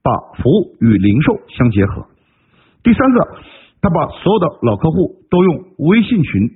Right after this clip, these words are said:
圈养起来，然后呢，再通过微信群和自己的公众号打造了一百堂关乎于，于养生的课程。这些课程录制的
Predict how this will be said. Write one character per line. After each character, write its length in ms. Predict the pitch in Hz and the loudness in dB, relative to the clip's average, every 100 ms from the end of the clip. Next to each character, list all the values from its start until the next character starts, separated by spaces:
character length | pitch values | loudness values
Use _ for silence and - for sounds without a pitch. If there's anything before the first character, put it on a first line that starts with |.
| _ _ | _ _
圈 200 | - 214 | -2 0
养 160 | 170 95 | 2 0
起 80 | - | -6
来， 160 | - - _ _ _ _ _ - - - | -8 -8 _ _ _ _ _ -20 -20 -6
然 140 | - 214 | -2 2
后 140 | 277 | 2
呢， 80 | 233 202 - - - | 2 -2 -6 -20 -4
再 100 | 214 175 | -2 0
通 160 | 226 | 2
过 480 | 233 190 - - _ _ - | 2 2 -2 -12 _ _ -2
微 320 | 160 247 254 | 2 2 2
信 240 | - 220 | 0 0
群 280 | 127 110 113 - | 0 -2 -2 -4
和 220 | _ 139 160 | _ -4 -2
自 160 | 247 | -2
己 100 | 165 | 0
的 140 | 123 98 | 0 0
公 200 | - 233 | 0 2
众 160 | 240 180 | 4 2
号 60 | 220 170 - _ _ _ _ | 0 -2 -8 _ _ _ _
打 220 | - 123 | -2 0
造 160 | 160 190 | 0 0
了 160 | 123 - _ - | -2 -4 _ -2
一 140 | 240 | 0
百 200 | - 113 | 0 0
堂 280 | 98 - 110 - _ | -2 -4 -4 -6 _
关 200 | - 220 | -2 0
乎 160 | 226 240 | 2 2
于， 260 | 170 151 - _ | 4 2 -2 _
于 260 | 135 160 160 | 0 2 2
养 240 | 147 87 | 0 -2
生 160 | - 233 | -2 0
的 100 | 160 | 0
课 180 | - - | -2 -4
程。 140 | - - _ _ _ _ _ _ _ _ _ - _ _ _ - - - - - - - | -6 -16 _ _ _ _ _ _ _ _ _ -20 _ _ _ -16 -14 -12 -12 -12 -14 -8
这 100 | - | 0
些 100 | 233 247 | 2 2
课 160 | 277 | 0
程 180 | 196 165 | 0 2
录 140 | 202 208 | 4 4
制 100 | 165 | 2
的 260 | 143 120 | 2 -2